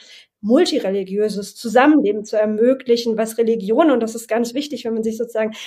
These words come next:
diese Jugoslawien-Kriege anguckt, nicht mit Nation gleichsetzt und eben auch andere Minderheiten des bosnischen Staates, nicht nur sozusagen die kroatische,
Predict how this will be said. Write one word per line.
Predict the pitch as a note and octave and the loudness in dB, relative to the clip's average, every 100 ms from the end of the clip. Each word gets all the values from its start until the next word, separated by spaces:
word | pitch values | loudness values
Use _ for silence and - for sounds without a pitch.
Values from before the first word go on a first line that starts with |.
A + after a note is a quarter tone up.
| - A#3 | -12 -10
diese | G#3 | -6
Jugoslawien-Kriege | A3 A3 A3 C4 C4 G#3 A3 A3 - A3 A3 A#3 - | -6 -2 0 2 0 0 -4 -4 -4 -4 -4 -6 -4
anguckt, | B3+ B3+ A#3+ | -6 -8 -2
nicht | B3 D#4+ - | -2 -2 -4
mit | B3 A#3 | -4 -2
Nation | A3+ - C4+ E4+ F4 | -4 -6 -4 -4 -4
gleichsetzt | - F#3 F3+ - G#3 G#3 - | -8 -8 -8 -6 -8 -8 -12
und | A3 A3 - - | -12 -12 -20 -2
eben | A3 A#3 | -2 0
auch | G#3 | -2
andere | - B3+ D#4 D4 A3 | -2 0 2 2 0
Minderheiten | A3 A3 G#3 G3+ G3+ | -2 -2 -4 -8 -8
des | G3 | -14
bosnischen | - G3+ G#3+ G3+ G3+ | -10 -10 -10 -12 -12
Staates, | - G3 G3 G3+ A3 A#3 | -10 -8 -8 -10 -16 -14
nicht | A3 | -8
nur | A#3 | -6
sozusagen | A3+ G#3+ G#3 G#3 | -6 -8 -10 -12
die | G#3 | -12
kroatische, | - G3+ A3 A#3 - A3 | -10 -4 -4 -4 -6 -6